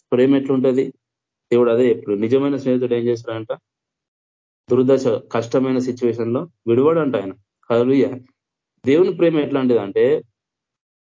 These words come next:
ఆయన నువ్వు మంచి చేసినా చెడు చేసినా నిన్ను ప్రేమిస్తాడు, ప్రేమిస్తూనే ఉంటాడు ఆయన. "అరే నువ్వు పాపం చేసినావు, నిన్ను వదిలేస్తా" అనే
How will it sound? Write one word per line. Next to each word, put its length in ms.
ఆయన 240
నువ్వు 400
మంచి 360
చేసినా 580
చెడు 100
చేసినా 360
నిన్ను 220
ప్రేమిస్తాడు, 460
ప్రేమిస్తూనే 600
ఉంటాడు 280
ఆయన. 140
"అరే 100
నువ్వు 180
పాపం 360
చేసినావు, 320
నిన్ను 220
వదిలేస్తా" 400
అనే 180